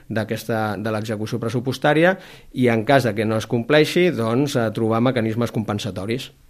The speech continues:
Mm, em sembla que és una solució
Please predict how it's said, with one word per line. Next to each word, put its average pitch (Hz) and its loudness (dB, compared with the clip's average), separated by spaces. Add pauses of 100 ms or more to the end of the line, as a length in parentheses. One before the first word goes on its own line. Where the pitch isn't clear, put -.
(200)
Mm, 95 -14
em 107 -10
sembla 120 -2 (340)
que 104 0
és 120 -6
una 113 0
solució 117 0